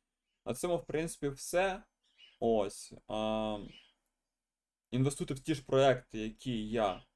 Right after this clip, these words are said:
а, теж інвестую, і ви будете бачити, що вони реально ростуть, вони показують ікси. Звичайно, ви можете вибирати інші проекти, але я кажу, що я не просто так з неба їх беру,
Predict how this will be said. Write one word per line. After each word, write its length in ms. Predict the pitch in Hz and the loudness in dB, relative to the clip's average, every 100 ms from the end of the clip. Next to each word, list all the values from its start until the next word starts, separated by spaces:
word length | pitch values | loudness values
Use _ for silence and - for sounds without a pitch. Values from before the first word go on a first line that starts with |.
| _ _ _ _ _ _ _ - | _ _ _ _ _ _ _ -4
а, 200 | 101 104 | -2 0
теж 240 | 110 120 | -2 -2
інвестую, 600 | 113 117 - 165 151 104 | -4 -4 -4 0 0 0
і 40 | |
ви 160 | 98 113 | -2 -4
будете 400 | 107 110 113 101 | -2 -2 -2 2
бачити, 360 | 98 123 - 113 | 4 4 2 -12
що 260 | - 101 | -8 -8
вони 340 | 90 101 104 98 | -8 -10 -6 0
реально 280 | 113 110 | 0 0
ростуть, 340 | 104 - 143 135 | -4 -4 -6 -4
вони 120 | 120 | -4
показують 500 | 110 107 107 107 - | -2 4 6 4 -2
ікси. 420 | 101 - 143 160 - - _ | -12 -6 -6 -6 -12 -20 _
Звичайно, 680 | 123 143 - 170 135 110 101 | -4 -2 4 6 6 2 0
ви 140 | 110 | 0
можете 360 | 127 120 - 110 | 2 2 0 -6
вибирати 440 | 107 107 107 117 | -2 4 4 4
інші 280 | 151 202 - | -2 -2 -6
проекти, 440 | - 131 131 127 | 0 4 4 2
але 420 | 104 104 123 135 107 | 0 4 4 4 2
я 760 | 101 104 120 113 107 95 - _ _ _ _ _ _ _ _ _ | -4 0 4 6 4 0 -6 _ _ _ _ _ _ _ _ _
кажу, 280 | - 117 135 | -8 -4 -4
що 280 | 131 113 101 | -4 -4 -4
я 240 | 95 120 | -2 0
не 100 | 120 | 0
просто 360 | 104 127 127 - | 2 2 4 6
так 200 | 113 110 | 6 4
з 80 | 113 | -2
неба 200 | 104 98 | 0 -2
їх 100 | 101 | -2
беру, 340 | 120 196 | 0 0